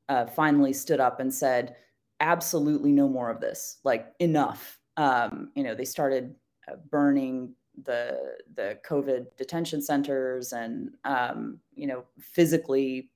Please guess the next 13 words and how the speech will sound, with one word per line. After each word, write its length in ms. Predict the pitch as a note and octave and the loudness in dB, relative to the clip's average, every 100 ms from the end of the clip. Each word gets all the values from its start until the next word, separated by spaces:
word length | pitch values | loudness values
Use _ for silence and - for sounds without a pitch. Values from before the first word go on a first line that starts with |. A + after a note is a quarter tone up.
| _ - | _ -10
uh, 100 | D2 | -8
rioting 480 | A#2+ A2+ D3+ C#3+ C#3 | -2 2 4 6 4
in 120 | C3 | 2
some 200 | C#3 C3 | -2 -4
places, 760 | - B2 C3 C#3 B2+ B2 - - _ | -2 -4 -2 -4 -2 -4 -8 -16 _
holding 340 | - D#3+ D3 C#3+ | 4 6 8 8
demonstrations. 920 | C#3 C3+ - D3 C#3 C#3 C3 C3 - - - - | 6 4 2 4 4 2 -4 -6 -10 -20 -20 0
And 80 | D#3+ | 4
the 60 | E3+ | 8
government 460 | F3+ E3+ D#3+ - | 8 10 6 6
realized 540 | D3 D#3 C3 B2+ A#2+ - | 8 8 8 4 0 2
that, 360 | A#2+ A2 - - | 4 4 0 0
um, 480 | C#3+ A#2+ A#2 - | 2 2 0 -6